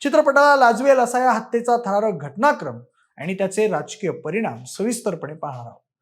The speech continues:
नमस्कार, मी प्रथमेश आणि तुम्ही पाहताय विशेष भारी." शीला किनी यांनी भर पत्रकार परिषदेत शिवसेना प्रमुख बाळासाहेब ठाकरे यांचे पुतणे राज ठाकरे यांच्यावर केलेल्या आरोपांमुळे राज्यात एकच खळबळ उडाली. महाराष्ट्रात मुख्यमंत्री मनोहर जोशी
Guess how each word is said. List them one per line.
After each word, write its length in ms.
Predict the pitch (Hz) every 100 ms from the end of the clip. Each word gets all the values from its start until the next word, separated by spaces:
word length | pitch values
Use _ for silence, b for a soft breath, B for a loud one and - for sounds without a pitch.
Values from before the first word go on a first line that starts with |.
| _ _
नमस्कार, 360 | - 165 254 254
मी 100 | 247
प्रथमेश 420 | 226 220 247 247
आणि 100 | 233
तुम्ही 380 | 196 _ 185 226
पाहताय 420 | - 139 131 120 _ _ _ -
विशेष 220 | - 233
भारी." 380 | - - - - _
शीला 260 | - 302 320
किनी 220 | 320 285
यांनी 280 | 285 269 294
भर 200 | 233 233
पत्रकार 460 | 254 240 220 240 247
परिषदेत 520 | 233 202 220 202 220
शिवसेना 440 | 214 190 185 196 233
प्रमुख 360 | 226 208 226
बाळासाहेब 480 | 190 180 170 175 175
ठाकरे 360 | 175 151 - 170
यांचे 280 | 175 170 170
पुतणे 380 | - 196 143
राज 160 | 120 127 - 143
ठाकरे 240 | 139 196
यांच्यावर 340 | 208 196 226
केलेल्या 360 | 220 190 185 170
आरोपांमुळे 600 | 160 170 202 208 185 185 185 b b b
राज्यात 320 | 240 247 285 285 -
एकच 400 | 214 220 214 -
खळबळ 220 | 196 170
उडाली. 320 | 143 120 120 _ _ _ _ -
महाराष्ट्रात 580 | - 190 208 - 254 240
मुख्यमंत्री 560 | 220 - 226 240 254 262
मनोहर 380 | 226 202 214
जोशी 520 | 165 180 - 240 240